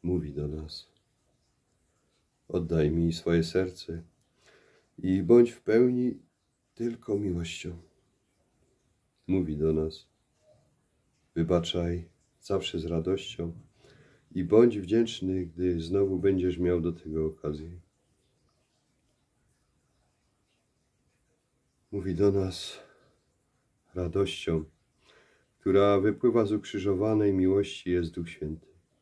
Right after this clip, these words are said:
tą radością. Wysławiajcie moją miłość. Ta radość wytryska z mojego tronu.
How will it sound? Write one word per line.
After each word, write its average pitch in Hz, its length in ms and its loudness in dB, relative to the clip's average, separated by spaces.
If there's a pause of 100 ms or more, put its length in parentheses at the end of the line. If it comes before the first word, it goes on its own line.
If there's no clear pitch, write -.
(360)
tą 87 200 0
radością. 85 680 0 (1120)
Wysławiajcie 107 720 2
moją 104 220 0
miłość. 95 760 -8 (400)
Ta 90 160 0
radość 95 340 4
wytryska 95 520 -4
z 90 60 -8
mojego 90 360 0
tronu. 85 440 -4